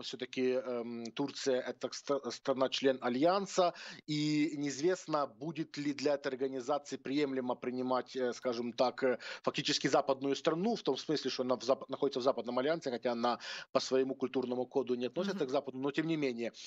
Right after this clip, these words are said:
Speaker 1: Ну, э, посмотрим. Но мы должны понимать, что для России важно, э, м, при-, к-, э, все, э, к-, м, скажем так, вокруг себя и вокруг там, э, других, э, стран, э, которые составляют ядро брикс,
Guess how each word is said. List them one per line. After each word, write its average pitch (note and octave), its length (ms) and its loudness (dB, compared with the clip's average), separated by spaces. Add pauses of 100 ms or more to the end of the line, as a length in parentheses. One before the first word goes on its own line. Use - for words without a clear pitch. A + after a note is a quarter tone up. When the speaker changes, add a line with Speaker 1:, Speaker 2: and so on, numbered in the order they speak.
(160)
Speaker 1:
Ну, F#3 580 2
э, - 80 -10
посмотрим. F3+ 400 -4
Но D#3+ 160 0
мы E3+ 120 -4
должны D#3+ 200 -4
понимать, D#3+ 260 -4
что - 160 -10
для C#3 180 2
России D3+ 380 -2
важно, A#2+ 500 0 (320)
э, B2 60 0 (280)
м, C3+ 280 -2
при-, D3+ 240 -2
к-, - 80 -14
э, C3 260 6
все, C#3+ 280 -6
э, C3 260 2
к-, B2+ 300 0 (200)
м, B2+ 200 -4
скажем C3 260 -2
так, C3+ 200 0
вокруг D3 300 -2
себя D3+ 420 0
и C#3+ 40 0
вокруг B2+ 300 -6
там, A#2+ 220 -4 (300)
э, A#2 460 2
других, B2 480 -2
э, C#3 140 4
стран, C3+ 460 0
э, B2+ 380 -2
которые B2+ 300 -2
составляют B2+ 420 0
ядро B2+ 240 0
брикс, B2 280 -4